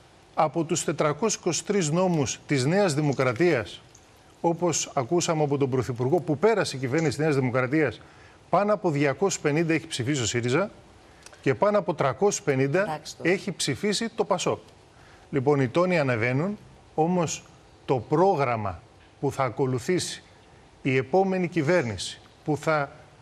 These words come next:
Speaker 1: πραγματοποιηθεί από αυτά τα κόμματα, θα στηθεί από αυτά τα κόμματα,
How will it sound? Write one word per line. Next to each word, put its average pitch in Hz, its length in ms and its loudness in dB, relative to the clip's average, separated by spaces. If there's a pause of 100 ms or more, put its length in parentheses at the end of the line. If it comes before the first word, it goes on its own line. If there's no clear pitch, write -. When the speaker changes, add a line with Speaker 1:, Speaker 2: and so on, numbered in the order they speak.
(1500)
Speaker 1:
πραγματοποιηθεί 190 760 0
από - 140 0
αυτά 110 140 -4
τα 104 100 0
κόμματα, 101 440 -4
θα 135 140 -2
στηθεί 185 380 0
από 135 140 -2
αυτά 120 160 -4
τα 107 80 -2
κόμματα, 156 500 0